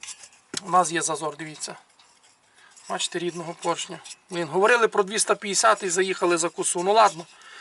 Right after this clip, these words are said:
Я думаю, хто не перемотує, дивиться, то кожному то цікаво. Дивіться. Бачите, як він люляє.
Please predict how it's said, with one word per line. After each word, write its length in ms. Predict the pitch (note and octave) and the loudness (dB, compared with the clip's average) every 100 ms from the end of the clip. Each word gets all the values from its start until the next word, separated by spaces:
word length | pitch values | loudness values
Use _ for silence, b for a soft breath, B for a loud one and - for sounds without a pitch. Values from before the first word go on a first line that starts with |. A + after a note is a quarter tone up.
| B - | B -6
Я 80 | |
думаю, 300 | A3 A#3 A3+ | -2 2 2
хто 160 | - B3 | 4 4
не 100 | A#3 | 4
перемотує, 600 | A3+ A3 A#3 B3 A3 G#3+ | 6 6 8 6 8 6
дивиться, 360 | A3 A3+ - G3+ | 6 4 4 -2
то 120 | G3 | 2
кожному 400 | G#3 F#3 G3+ F#3 | 4 4 2 0
то 100 | F#3+ | 0
цікаво. 500 | - - E3 D3+ - b b b b b _ | -2 2 2 2 -2 b b b b b _
Дивіться. 420 | F3+ F3+ D#3+ F#3+ E3+ _ _ _ _ _ _ _ _ _ _ - | -6 -4 -4 -6 -8 _ _ _ _ _ _ _ _ _ _ -4
Бачите, 260 | G#3 - F#3+ | -2 0 -2
як 100 | F3 | -2
він 100 | F3 | 0
люляє. 440 | E3+ E3 D#3+ | 0 0 -2